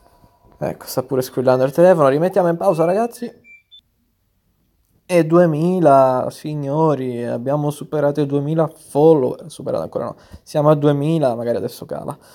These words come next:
Quindi meglio se chiudo subito, torno su Fazan, vi faccio vedere quello che è il mio referral code con cui dovreste registrare per farmi avere molti più diamanti e per far diventare Abby the Cat, cioè Abby, la mia gattina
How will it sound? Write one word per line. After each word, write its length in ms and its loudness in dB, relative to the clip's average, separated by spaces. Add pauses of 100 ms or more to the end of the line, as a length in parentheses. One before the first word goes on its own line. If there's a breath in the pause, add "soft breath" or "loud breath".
(360 soft breath)
Quindi 520 -2
meglio 520 2
se 200 -8
chiudo 300 -8
subito, 680 -6
torno 300 0
su 180 -8
Fazan, 640 -2
vi 120 -10
faccio 380 -8
vedere 680 -2
quello 360 -6
che 120 -2
è 20 0
il 80 -4
mio 320 -6
referral 520 -4
code 280 -2
con 120 -8
cui 200 -10
dovreste 420 -6 (100)
registrare 760 -4
per 600 -20
farmi 280 -2
avere 280 -2
molti 300 -4
più 140 -12
diamanti 600 -8
e 120 -8
per 120 -6
far 220 0
diventare 560 -6
Abby 260 -4
the 120 0
Cat, 560 -10
cioè 260 -10
Abby, 400 -6
la 120 -6
mia 180 -12
gattina 460 -6